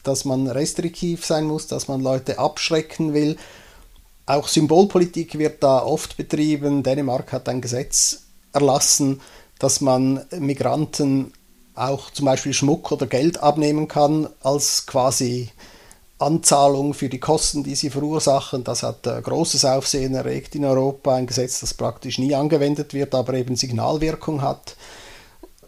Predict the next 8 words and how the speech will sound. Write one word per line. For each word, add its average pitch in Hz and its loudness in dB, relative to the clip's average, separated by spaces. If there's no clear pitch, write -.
Und 151 -2
diese 175 4
Verschärfung 175 4
der 165 2
Asylpolitik, 175 2
die 175 2
fand 156 4
lange 180 4